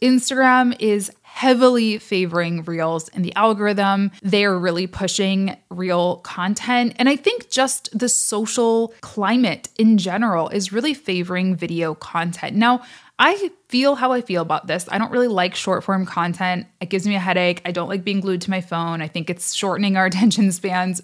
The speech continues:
But the good thing about it, I think, is that, you know,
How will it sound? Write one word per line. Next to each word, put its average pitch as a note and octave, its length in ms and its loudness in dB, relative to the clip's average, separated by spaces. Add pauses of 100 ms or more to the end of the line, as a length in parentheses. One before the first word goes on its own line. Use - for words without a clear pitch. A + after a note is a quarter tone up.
(140)
But B3 560 2 (380)
the A#3 80 0
good C#4+ 360 0
thing D4 160 2
about E3 320 2
it, E3 140 -2
I F3 140 -4
think, F3 420 -6 (100)
is G3+ 200 0
that, F#3 360 4 (280)
you B3 100 4
know, B3 240 2